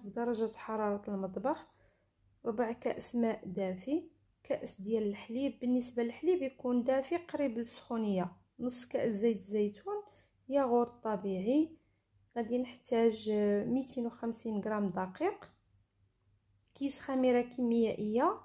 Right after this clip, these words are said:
معلقه كبيره سكر،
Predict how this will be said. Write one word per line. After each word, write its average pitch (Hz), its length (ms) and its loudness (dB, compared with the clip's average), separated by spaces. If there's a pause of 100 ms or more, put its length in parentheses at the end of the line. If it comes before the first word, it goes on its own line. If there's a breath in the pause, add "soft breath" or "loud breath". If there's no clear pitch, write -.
(120)
معلقه 247 760 -2
كبيره 220 720 2
سكر، - 680 -2